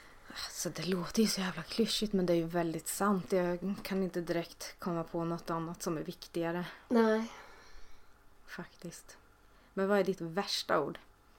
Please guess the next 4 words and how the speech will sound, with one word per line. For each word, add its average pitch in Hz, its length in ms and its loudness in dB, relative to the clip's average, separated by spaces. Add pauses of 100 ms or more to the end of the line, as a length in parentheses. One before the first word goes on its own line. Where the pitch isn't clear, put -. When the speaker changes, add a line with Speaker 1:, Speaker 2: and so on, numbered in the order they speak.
(1400)
Speaker 2:
<laughs> 220 680 12 (760)
tjocka 214 120 -8 (100)
frågor. 233 560 -4
Speaker 1:
Mm. 185 300 0